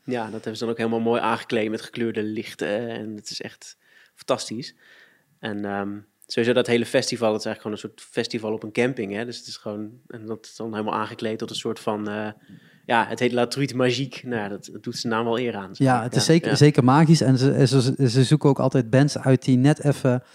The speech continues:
Speaker 2: buiten de, de, eh, gebaande paden gaat,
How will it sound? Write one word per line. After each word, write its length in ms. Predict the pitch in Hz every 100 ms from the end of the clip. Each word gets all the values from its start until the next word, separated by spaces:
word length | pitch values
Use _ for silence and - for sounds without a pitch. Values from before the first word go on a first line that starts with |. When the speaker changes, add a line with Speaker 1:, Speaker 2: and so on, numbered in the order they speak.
| - _
Speaker 2:
buiten 380 | 120 131 139 135
de, 240 | 123 123 120
de, 300 | 123 127 127 139
eh, 320 | 131 120 120
gebaande 600 | 127 104 - 127 135 113
paden 540 | - 135 147 156 143 117
gaat, 380 | 139 151 -